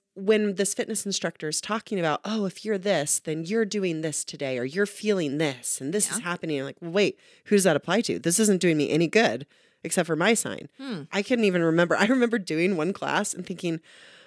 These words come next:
Speaker 1: "Oh, what's my husband's sign? What is it?"
Speaker 2: Hmm.
Speaker 1: I can't remember wanting to remember. So I'd have a little insight on him, even though,
Speaker 2: Hmm.
Speaker 1: you know, we've already talked about how accurate this is. Anyway.
Speaker 2: But, but it is accurate.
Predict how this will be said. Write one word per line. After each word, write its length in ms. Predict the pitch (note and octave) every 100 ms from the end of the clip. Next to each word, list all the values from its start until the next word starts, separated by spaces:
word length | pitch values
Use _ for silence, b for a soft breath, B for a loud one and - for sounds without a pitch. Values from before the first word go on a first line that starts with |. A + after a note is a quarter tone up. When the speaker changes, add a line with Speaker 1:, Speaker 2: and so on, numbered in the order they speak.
| B -
Speaker 1:
"Oh, 260 | G3 D#3+ D#3+
what's 220 | G#3+ A3
my 60 | F#3
husband's 440 | E3 - F#3 F3
sign? 480 | - D3+ A3+ F3 -
What 160 | - G3
is 180 | B3+ B3+
it?" 200 | C#3+ -
Speaker 2:
Hmm. 340 | B3+ F4 G4 F3+ F#3
Speaker 1:
I 40 |
can't 220 | A3 B3
remember 380 | A#3 B3 E4 C4+
wanting 340 | F#3 F3+ A3 G#3+
to 120 | G#3
remember. 640 | F#3+ C#4 G4 F3 C3+ F#3 - _ _ _
So 160 | - A3
I'd 80 | G3+
have 160 | G#3
a 40 | G3+
little 180 | G3 -
insight 460 | A3 A3+ - D#3 -
on 200 | C3+ C#3+
him, 300 | A#2+ G#2+ -
even 280 | - G3 G3
though, 280 | F3 D#3+ D3+ D#4
Speaker 2:
Hmm. 440 | A#3 F3+ D#3 C#3 D3
Speaker 1:
you 100 | F3
know, 120 | D3
we've 160 | C3 D#3
already 160 | E3 C#3
talked 220 | C#3+ D3
about 100 | -
how 100 | B2+
accurate 420 | G#2 A2 - -
this 160 | - -
is. 180 | - -
Anyway. 300 | A2 D2+ _ _ _ b b _
Speaker 2:
But, 240 | F4 - - A#3+ B B _ _ _ _ -
but 100 | D4+
it 80 |
is 240 | E4 F#4+ -
accurate. 520 | E3+ - - - -